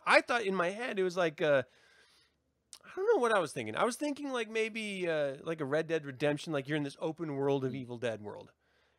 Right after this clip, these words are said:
Speaker 1: And so I thought it was
Speaker 2: Gotcha.
Speaker 1: a first person thing and you're just gonna sort of go through, but no, it's like a, it looks like it's a multiplayer exclusive type game. And I don't like playing with other people. Like, I
Speaker 2: Well, when it
Speaker 1: barely
Speaker 2: comes
Speaker 1: even
Speaker 2: to
Speaker 1: have
Speaker 2: stuff
Speaker 1: sex
Speaker 2: like
Speaker 1: with
Speaker 2: that,
Speaker 1: my wife.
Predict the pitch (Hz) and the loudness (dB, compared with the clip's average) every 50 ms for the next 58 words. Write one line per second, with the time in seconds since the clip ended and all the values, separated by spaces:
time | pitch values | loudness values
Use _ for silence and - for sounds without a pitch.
0 | _ _ _ - 147 147 151 - 156 143 143 - 165 151 139 131 127 117 - - | _ _ _ -6 -6 -4 -2 2 2 2 2 2 0 -2 -2 -2 -4 -6 -6 -8
1 | 123 - - 127 117 110 - 127 117 113 - 123 117 117 117 117 117 113 113 113 | -12 -10 -8 -10 -8 -8 -8 -8 -8 -8 -6 -6 -6 -4 -4 -6 -6 -8 -8 -10
2 | 113 110 - - 123 110 107 - - 117 110 104 113 107 - - 120 113 107 107 | -12 -12 -12 -12 -10 -10 -10 -10 -12 -12 -10 -8 -8 -8 -8 -8 -10 -10 -8 -8
3 | 117 - _ _ _ _ _ _ _ _ _ _ _ _ _ _ _ _ - 117 | -10 -12 _ _ _ _ _ _ _ _ _ _ _ _ _ _ _ _ -8 -2
4 | 160 208 190 127 117 117 - - 147 131 123 - 135 123 120 120 120 113 113 117 | 0 2 2 2 0 -4 -6 -4 -6 -4 -4 -4 -4 -2 -2 -2 -4 -6 -8 -12
5 | _ _ _ _ - 160 151 123 131 185 202 - - - 180 147 135 147 143 131 | _ _ _ _ -6 -6 -6 -2 0 0 0 0 -2 -4 -2 -2 -2 -2 -6 -10
6 | - - - _ _ _ _ - 139 143 135 127 123 127 139 156 - 151 139 - | -10 -18 -20 _ _ _ _ -10 -8 -6 -4 -4 -2 -2 -4 -4 -6 -8 -14 -8
7 | - 160 147 135 127 120 - - - - 139 147 170 - - 127 117 113 110 107 | -6 -4 -4 -2 -4 -6 -8 -12 -12 -8 -6 -6 -6 -6 -6 -8 -8 -8 -10 -16
8 | _ _ _ _ _ _ _ _ _ _ _ _ _ _ _ _ - - 113 113 | _ _ _ _ _ _ _ _ _ _ _ _ _ _ _ _ -10 -10 -8 -6
9 | 117 147 156 120 95 90 - _ _ _ _ _ _ _ _ _ _ _ _ _ | -4 -4 -4 -4 -6 -10 -16 _ _ _ _ _ _ _ _ _ _ _ _ _
10 | - 135 123 123 - 117 131 180 214 202 180 170 160 - - - 170 156 156 147 | -12 -10 -10 -8 -6 -4 -2 0 0 0 0 -2 -4 -4 -6 -6 -4 -2 0 0
11 | 139 139 131 110 - 117 131 123 101 95 104 - _ _ _ - - 107 107 104 | -2 -2 -4 -6 -6 -8 -10 -10 -12 -14 -16 -18 _ _ _ -14 -10 -10 -10 -10
12 | _ - - - - _ _ _ _ _ _ _ _ - 175 190 151 175 180 - | _ -18 -20 -20 -20 _ _ _ _ _ _ _ _ -2 0 2 4 6 6 6
13 | - - 175 175 175 - 170 160 165 156 151 147 175 165 165 151 139 151 135 131 | 6 4 4 4 2 0 0 2 2 2 2 2 2 2 2 2 0 0 0 -2
14 | 123 113 104 113 135 120 - - - - | -2 -2 0 0 -2 -2 -2 -6 -14 -20